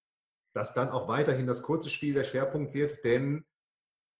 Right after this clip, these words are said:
für alle die, die sich jetzt fragen, "Hey, ich habe jetzt ein hohes Handicap, was soll ich denn trainieren?" Also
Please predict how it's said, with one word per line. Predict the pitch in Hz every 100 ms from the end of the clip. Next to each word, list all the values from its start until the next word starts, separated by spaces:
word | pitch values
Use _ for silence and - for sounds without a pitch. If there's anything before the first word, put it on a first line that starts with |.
| _
für | - 131
alle | 139 143
die, | 131 143
die | 143 143 139 139 - -
sich | 120 131
jetzt | -
fragen, | - 117 120 113
"Hey, | 135
ich | 127
habe | 127 123
jetzt | 120
ein | 117 110
hohes | 143 139
Handicap, | 131 160 226 - 180 185
was | 123
soll | 127
ich | 143
denn | 160
trainieren?" | 151 165 160 165
Also | 135 123 135 127